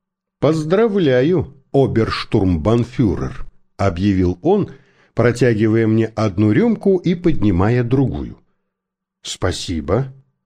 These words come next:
Но с чем?" "Я сегодня беседовал со штурмбанфюрером Моргеном.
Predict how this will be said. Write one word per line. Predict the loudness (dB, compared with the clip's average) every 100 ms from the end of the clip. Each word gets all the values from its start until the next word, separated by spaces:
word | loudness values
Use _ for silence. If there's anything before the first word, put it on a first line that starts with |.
| -4
Но | 0 0
с |
чем?" | -2 -4 -2 -2 -4 _ _ _ _ _ _ _ _ _ -2
"Я | 0 0
сегодня | 0 0 0 0 0
беседовал | 0 0 0 0 2 2 2
со | 0 0
штурмбанфюрером | 0 0 2 2 2 2 0 0 2 2 2 0 0
Моргеном. | 0 0 0 0 0 0 -2